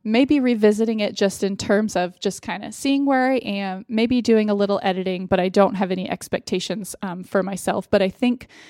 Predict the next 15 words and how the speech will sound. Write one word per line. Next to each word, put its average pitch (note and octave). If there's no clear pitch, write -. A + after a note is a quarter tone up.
just -
taking A#3
the G3+
summer G3+
to G3
think G#3
about F#3+
what F#3+
my F#3
writing F#3+
goals F#3+
are G3
gonna F#3+
be G3
like F3+